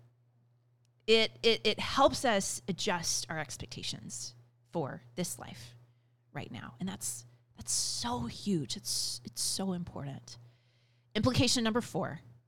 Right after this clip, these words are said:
a renewed commitment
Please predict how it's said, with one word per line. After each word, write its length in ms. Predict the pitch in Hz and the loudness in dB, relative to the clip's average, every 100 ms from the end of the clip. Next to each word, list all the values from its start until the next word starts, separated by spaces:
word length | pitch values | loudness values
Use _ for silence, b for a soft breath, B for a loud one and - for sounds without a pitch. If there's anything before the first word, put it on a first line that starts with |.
| _ _ _ _ _ _ _ _ - | _ _ _ _ _ _ _ _ 2
a 60 | |
renewed 680 | 180 175 180 214 220 233 - - | 4 6 6 4 4 2 -2 0
commitment 720 | 214 180 170 156 147 - | 4 4 4 2 0 -2